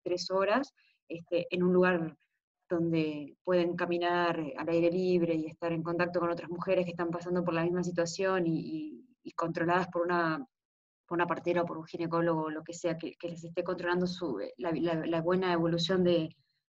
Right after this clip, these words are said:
de ese, de ese trabajo de parto, mejora las tasas y hay lugares donde realmente las tasas de cesáreas son bajas porque tienen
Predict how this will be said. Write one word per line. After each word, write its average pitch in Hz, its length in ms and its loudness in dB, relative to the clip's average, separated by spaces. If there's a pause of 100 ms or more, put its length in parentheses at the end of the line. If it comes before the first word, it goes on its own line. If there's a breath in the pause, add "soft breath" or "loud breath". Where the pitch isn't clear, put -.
(120)
de - 140 -8
ese, 165 180 -4
de 139 280 -2
ese - 160 -12
trabajo 170 320 -2
de 170 80 2
parto, 180 400 0 (920 soft breath)
mejora 180 500 6
las 196 240 2
tasas 226 380 2
y 233 40 4
hay 180 100 6
lugares 175 280 6
donde 202 300 4
realmente 175 480 0
las 165 160 -4
tasas 175 220 -4
de 175 80 2
cesáreas 185 340 0
son 170 180 0
bajas 180 320 2
porque 175 220 0
tienen 247 280 6